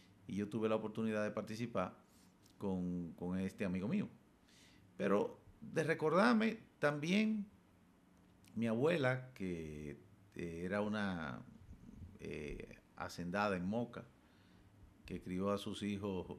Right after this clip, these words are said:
vendiendo leche, plátano, batata, manteca, puerco. Bueno, también tenía abejas.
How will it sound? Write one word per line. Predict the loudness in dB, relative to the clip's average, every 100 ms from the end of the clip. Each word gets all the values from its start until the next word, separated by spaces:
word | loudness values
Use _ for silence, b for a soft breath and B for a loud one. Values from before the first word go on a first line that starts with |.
| -8
vendiendo | -4 -2 0 0 0
leche, | 0 0 -2 -6 -4 -4 -6 -8 -8 -12 -8
plátano, | -4 -4 -4 -6 -6
batata, | -4 0 0 -2 -8 -8 -12 -14 -14
manteca, | -12 -6 -4 -2 -4 -4
puerco. | -2 -2 -4 -12 -16 B B B B B -20 -6
Bueno, | -2 -2 -4 -8 -20 -20 -4
también | 0 2 2
tenía | 2 2 4
abejas. | 4 2 0 -8 -14